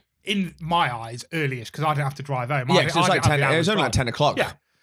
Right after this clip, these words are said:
Speaker 1: But you guys had to drive home. I mean, one of the girls was from Derby, one,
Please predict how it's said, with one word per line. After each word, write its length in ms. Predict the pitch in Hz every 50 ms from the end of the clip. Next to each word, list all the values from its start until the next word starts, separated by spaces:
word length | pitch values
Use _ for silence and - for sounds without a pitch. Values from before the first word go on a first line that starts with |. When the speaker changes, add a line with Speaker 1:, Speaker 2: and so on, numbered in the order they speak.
| _ _ _
Speaker 1:
But 100 | - 151
you 100 | 151 170 143
guys 180 | 156 151 139 143
had 160 | 147 139 143
to 60 | -
drive 260 | - 135 123 123 120
home. 280 | 151 147 131 120 110 127
I 40 | -
mean, 160 | 143 151 143
one 180 | 143 160 165 156
of 300 | 143 131 - 139 - _
the 80 | 143 139
girls 280 | 143 143 131 127 120 123
was 80 | 123 -
from 140 | - 139 139
Derby, 480 | 139 135 135 135 127 120 127 120 127 127
one, 300 | 139 151 151 147 143